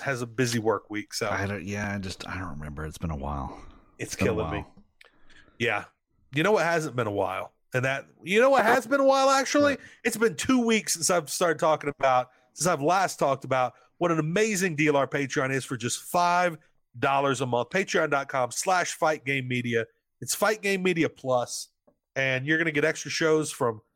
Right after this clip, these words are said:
Speaker 1: from me, from Kevin, from Paul, from Jeff, from everybody here at Fight Game Media. There's dozens of shows. You're gonna get extended versions of shows. It's the best deal in combat sports right now, unlike the worst deal in combat sports, which is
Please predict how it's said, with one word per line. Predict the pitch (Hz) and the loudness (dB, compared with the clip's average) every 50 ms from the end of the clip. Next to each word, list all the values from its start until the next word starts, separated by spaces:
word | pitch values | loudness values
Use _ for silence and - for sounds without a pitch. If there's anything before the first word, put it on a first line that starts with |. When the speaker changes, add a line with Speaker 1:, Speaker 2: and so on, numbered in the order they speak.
| _ _ _ | _ _ _
Speaker 1:
from | - 139 120 127 151 | -4 -4 -2 0 2
me, | 190 208 208 202 | 2 2 2 2
from | 151 160 135 123 | 0 -2 -4 -2
Kevin, | - 196 185 185 185 180 | -2 0 0 0 -2 -6
from | 147 143 120 | -8 -10 -4
Paul, | - 170 180 185 180 165 | 0 2 2 4 2 2
from | - 143 131 | 0 -4 -4
Jeff, | 127 165 185 185 170 - | 0 0 2 2 0 -2
from | 190 180 - - | -6 -6 -2 0
everybody | 185 196 190 196 208 190 170 170 175 160 151 | 0 0 0 0 0 2 2 2 2 2 0
here | 156 165 160 | 2 2 2
at | 160 156 - | 0 0 0
Fight | - 156 156 147 131 | 0 0 0 0 0
Game | 147 147 147 139 | -2 -2 -2 -2
Media. | 135 147 143 147 143 143 139 - - - _ _ _ _ | -2 -2 0 2 2 0 0 -2 -8 -20 _ _ _ _
There's | 156 156 131 123 | 0 0 0 0
dozens | 127 135 190 202 196 165 180 175 147 156 | 0 2 2 2 2 0 -4 -6 -6 -4
of | 147 131 | -2 -2
shows. | - - 151 139 135 143 139 - | 0 2 2 2 2 2 0 -2
You're | 147 139 | -4 -4
gonna | 139 139 | -4 -4
get | 127 139 147 | -2 -2 -2
extended | 123 - - - - - 220 220 196 202 165 | -2 -2 -4 -4 0 0 0 0 0 -2 -2
versions | 151 170 170 170 147 156 156 147 | 0 2 2 2 0 -4 -8 -8
of | 151 143 | -8 -6
shows. | - - 160 156 147 143 143 143 131 - - _ _ _ _ _ | 0 2 4 4 4 4 4 2 0 -4 -10 _ _ _ _ _
It's | - - - | -12 -4 -2
the | 196 165 | -2 0
best | 156 202 190 175 - - | 2 2 0 0 -2 -4
deal | 139 156 160 147 139 135 127 - _ _ _ _ _ - | 0 2 2 2 2 0 -2 -8 _ _ _ _ _ -2
in | 165 170 156 | -2 -2 0
combat | 131 160 156 147 143 135 135 131 120 | 0 0 0 2 2 2 0 0 -2
sports | - - - 135 131 120 - - | -6 -6 -2 -2 -2 0 0 0
right | 131 123 120 120 | 0 0 0 -2
now, | 127 123 120 117 117 - _ _ _ _ _ 165 | -2 0 0 0 -2 -4 _ _ _ _ _ -2
unlike | 180 180 175 185 180 - | 0 2 2 2 2 2
the | - 175 | 0 0
worst | 160 175 208 220 208 - - | 2 4 4 2 2 0 -2
deal | 139 135 127 | -4 -4 -2
in | 120 | -2
combat | 113 147 135 127 117 123 120 120 120 | -2 -2 -2 0 0 0 -2 -2 -4
sports, | - - 139 143 147 143 - | -8 -6 -2 -2 -2 -2 -4
which | 135 117 - | -6 -8 -8
is | 135 131 | -10 -6